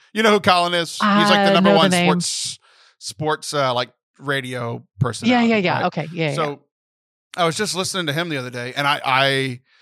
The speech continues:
Speaker 1: it was, you know, he does his radio show, and that's, like, the more popular thing. He, well, um, he talks about the popular topics, right? He's gonna talk N F L, that sort of thing. But on his podcast, they did a two-part podcast where, like, the first thirty minutes was, like,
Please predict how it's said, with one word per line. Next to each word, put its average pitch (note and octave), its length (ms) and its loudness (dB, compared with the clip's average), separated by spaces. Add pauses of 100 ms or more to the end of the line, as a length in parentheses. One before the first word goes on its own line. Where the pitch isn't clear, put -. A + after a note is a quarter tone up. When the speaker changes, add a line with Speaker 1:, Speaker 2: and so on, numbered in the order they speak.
(180)
Speaker 1:
it F#3+ 100 2
was, F3 380 0
you G3+ 80 -6
know, E3 60 0
he F3+ 100 0
does A#3+ 200 2
his E3 140 -10
radio F3+ 320 0
show, C3 280 -4
and B2+ 80 -6
that's, D#3+ 160 -2
like, D3+ 140 -6
the C#3 80 -10
more C3+ 180 -4
popular C3 320 0
thing. B2+ 140 -12
He, D#3 100 -8
well, D#3+ 260 -2 (380)
um, C3 600 0 (320)
he E3+ 100 -10
talks G#3+ 180 2
about E3 120 -8
the C#3+ 80 -8
popular C3+ 460 -2 (120)
topics, - 420 -12
right? A#2+ 120 -12
He's B2+ 160 -8
gonna D3+ 100 -2
talk C3 180 -4
N C3 120 -4
F A#2 100 -10
L, A#2 220 -10
that - 120 -18
sort - 160 -20
of - 40 -20
thing. - 100 -20 (320)
But F#3 160 -2
on F#3+ 100 2
his E3+ 140 -4
podcast, D3 800 -4 (140)
they E3+ 180 -2
did F#3 340 -2
a C#3+ 120 -4
two-part A#3 540 -2
podcast - 540 -2
where, F3 140 -2
like, D#3 160 -2
the C3+ 60 -14
first A3+ 400 -4
thirty C4 200 0
minutes C#3+ 440 -4 (340)
was, D#3+ 220 -2
like, D3 240 0